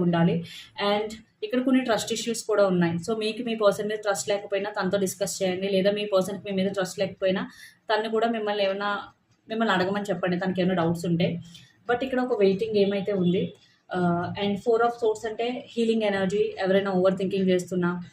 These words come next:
డిస్టర్బ్డ్‌గా ఉన్నా, మీరు హీల్ అవ్వడానికి ఇది రైట్ టైమ్. And Tower, మీరు మళ్ళీ మీ రిలేషన్‌షిప్ రీస్టార్ట్ చేయాలనుకుంటే మీరు ఎంతవరకు స్ట్రాంగ్‌గా ఉండగలుగురు-, ఈ, ఉండగలుగుతారు ఈ రిలేషన్‌షిప్‌లో అన్నది చాలా ఆలోచించుకోండి. Otherwise మళ్ళీ సేమ్ ప్యాటర్న్ రిపీట్ అవు-,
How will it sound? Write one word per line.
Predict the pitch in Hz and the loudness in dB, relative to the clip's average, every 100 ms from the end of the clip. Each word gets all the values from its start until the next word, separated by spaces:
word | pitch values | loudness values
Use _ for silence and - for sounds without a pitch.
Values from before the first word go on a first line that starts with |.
| - - _ | -20 -20 _
డిస్టర్బ్డ్‌గా | 196 190 208 190 190 190 | -4 0 2 4 4 4
ఉన్నా, | 190 208 | 0 -2
మీరు | 202 180 | -4 -2
హీల్ | 190 196 | 2 2
అవ్వడానికి | 190 190 196 | 2 0 0
ఇది | 185 175 | 0 0
రైట్ | 175 175 196 | 0 -2 -4
టైమ్. | 190 - - - 202 | -4 -6 -16 -12 -8
And | 226 226 | -4 0
Tower, | 185 175 165 - _ _ _ _ | 2 2 -2 -8 _ _ _ _
మీరు | 240 269 285 269 | 2 4 6 6
మళ్ళీ | 233 269 311 | 4 6 6
మీ | 262 | 6
రిలేషన్‌షిప్ | 226 240 277 262 262 220 | 4 2 2 2 2 0
రీస్టార్ట్ | 226 - 226 226 | 0 2 2 2
చేయాలనుకుంటే | 214 208 208 208 202 202 247 233 | 2 4 2 0 -4 -2 0 0
మీరు | 220 233 254 - | 0 0 0 -2
ఎంతవరకు | 196 202 208 202 240 | -2 0 0 0 -4
స్ట్రాంగ్‌గా | - 202 190 190 190 | -4 0 4 4 4
ఉండగలుగురు-, | 180 175 185 175 175 175 175 | 4 4 4 4 2 0 -2
ఈ, | 208 - | -2 0
ఉండగలుగుతారు | 190 202 196 180 185 180 185 | 2 4 6 6 4 4 4
ఈ | 175 | 4
రిలేషన్‌షిప్‌లో | 175 180 185 175 175 170 175 170 | 4 2 0 -2 -2 -2 -2 0
అన్నది | 190 190 - - | 0 0 -2 -4
చాలా | 196 190 180 | 0 2 4
ఆలోచించుకోండి. | 175 185 175 - 170 180 185 | 2 0 -2 0 2 2 2
Otherwise | 180 190 202 196 | 2 4 4 2
మళ్ళీ | 185 190 - | 0 2 2
సేమ్ | 196 196 196 | 2 2 2
ప్యాటర్న్ | 175 185 190 175 | 2 2 0 0
రిపీట్ | 180 170 | 2 2
అవు-, | 165 | 2